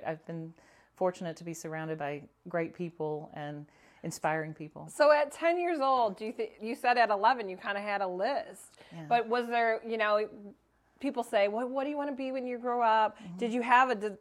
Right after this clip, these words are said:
Speaker 2: a direct answer, or was it like, "Let me take out my, you know, Santa's list long of things I wanna do"?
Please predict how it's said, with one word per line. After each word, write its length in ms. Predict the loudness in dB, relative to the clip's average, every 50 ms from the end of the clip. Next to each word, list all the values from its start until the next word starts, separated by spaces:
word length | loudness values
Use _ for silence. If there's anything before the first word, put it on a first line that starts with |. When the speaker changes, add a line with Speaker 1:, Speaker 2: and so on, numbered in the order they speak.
| -4
Speaker 2:
a 80 | -4 -4
direct 400 | -2 0 2 2 2 2 0 -4
answer, 420 | -6 -4 -4 -2 0 2 2 4 6
or 200 | 6 6 6 6
was 200 | 4 4 2 2
it 100 | 0 0
like, 160 | 0 -2 -2 -4 -10 _ -20 -8 0
"Let 160 | 4 4 6
me 120 | 6 4 4
take 180 | 4 6 8
out 160 | 8 8 8
my, 220 | 8 8 8 8 6
you 160 | 6 4 4
know, 200 | 4 4 2 2
Santa's 500 | 0 2 0 2 2 4 2 2 2 2
list 260 | 2 2 2 2 2 0
long 380 | 2 6 6 6 6 6 4 2
of 340 | 2 2 0 -4 -8 -8 -4
things 200 | -2 -2 0 2 2
I 40 |
wanna 220 | 2 2 2 2 2
do"? 320 | 0 0 0 0 0 -2